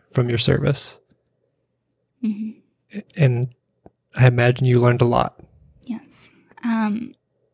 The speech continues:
Speaker 2: yeah, that question, I could think of <laughs> a lot of things, uh, that I learned. But the biggest one that I think I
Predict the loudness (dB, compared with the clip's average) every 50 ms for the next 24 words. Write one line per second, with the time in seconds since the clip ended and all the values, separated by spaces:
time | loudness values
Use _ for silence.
0 | _ _ _ _ _ _ _ _ _ _ _ _ _ _ 4 6 6 6 6 4
1 | 2 2 2 4 4 4 4 4 4 6 8 8 8 6 4 2 -4 _ _ _
2 | _ _ _ _ _ _ _ 0 0 4 4 4 4 4 2 0 2 2 2 0
3 | 0 -2 -6 -10 -12 -4 0 2 2 4 2 2 2 2 2 0 0 -2 -4 -2
4 | 0 0 0 0 -2 -4 -6 -8 -12 -14 -18 _ _ _ _ _ _ _ _ _
5 | _ -4 -2 0 0 0 0 -2 -4 -4 -4 -6 -6 -6 -10 -16 _ _ _ _
6 | _ _ _ _ _ _ _ -4 -4 -2 0 -2 0 0 0 0 0 -2 -2 -4
7 | -8 -12 _ _ _ _ _ _ 0 2 2 2 2 0 -2 -6 _ _ _ _
8 | _ _ _ _ _ _ _ _ _ _ _ _ _ _ _ _ _ _ _ _
9 | _ _ _ _ _ _ -8 0 2 2 4 6 6 6 6 6 4 4 6 6
10 | 8 8 6 6 4 0 -2 0 2 4 4 4 4 2 2 0 0 0 0 -2
11 | -2 -2 -4 -4 -2 -2 0 0 0 0 0 0 -2 -4 -6